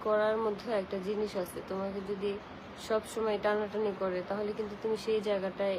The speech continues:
মন স্থির করে বসতে পারবা না। আপু একবার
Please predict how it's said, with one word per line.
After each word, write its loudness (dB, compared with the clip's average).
মন 2
স্থির -4
করে 2
বসতে 0
পারবা 0
না। -6
আপু 0
একবার 2